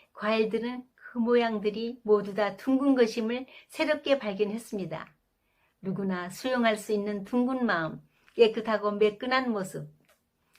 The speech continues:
여러 가지 아름다운 색깔의 옷들을 입고 색채의 파티를 하고 있네요.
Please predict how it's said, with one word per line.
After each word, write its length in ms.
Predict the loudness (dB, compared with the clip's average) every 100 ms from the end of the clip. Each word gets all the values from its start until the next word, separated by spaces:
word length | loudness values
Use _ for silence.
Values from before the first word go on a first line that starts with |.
| 4
여러 220 | 6 6
가지 460 | 4 -2 -6 -10 -12 -10 2
아름다운 640 | 6 6 4 2 2 -2
색깔의 520 | -6 0 0 2 -2
옷들을 500 | -2 -4 -4 -6 -6
입고 460 | -8 -4 -4 -4 -8 -20 -12
색채의 600 | -4 -4 -2 -4 -2 -4
파티를 460 | -4 -4 -4 -6
하고 300 | 0 0 2
있네요. 580 | 0 0 0 -2 -4 -8